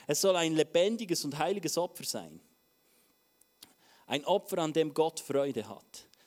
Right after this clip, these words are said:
Das ist ein Gottesdienst, wie er sein soll. Deshalb orientiert euch nicht am Verhalten und an den Gewohnheiten dieser Welt, sondern lasst euch von Gott durch Veränderung eurer Denkweise in neue Menschen verwandeln.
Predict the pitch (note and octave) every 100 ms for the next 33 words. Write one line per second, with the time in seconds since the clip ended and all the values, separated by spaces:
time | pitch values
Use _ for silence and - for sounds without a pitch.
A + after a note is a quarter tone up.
0 | - E3 F#3+ F3+ D#3+ C3+ E3 G3+ - -
1 | F#3+ G3 F#3+ - D3 C#3 B2+ B2+ B2 -
2 | F#2+ F2 - D3 - F3 F3 D#3 D3+ C#3
3 | - F3+ F3+ C#3+ C3 D#3+ F#3+ E3 C#3 -
4 | B2 C#3+ G3 G3+ E3+ C#3+ B2 B2 A#2+ B2+
5 | C3 E3 F#3+ D#3+ C#3 - C3 D3 C#3+ A#2+
6 | B2+ G3 B2+ G2 - - - - - D#3+
7 | D3+ D#3 F#3 - - F3 E3+ - - -
8 | - D#3+ D3 - G3 G#3 - F3+ E3 -
9 | C#3+ D3 F#3 G3+ F3+ D#3 D3 D#3+ C#3 -
10 | E3 G3 D#3+ D3 C#3 C#3 C3+ D3+ E3 F3+
11 | G#3 E3+ D3 D#3 G3+ F#3+ E3+ - C3 B2
12 | C3+ G#3 - C3+ D#2+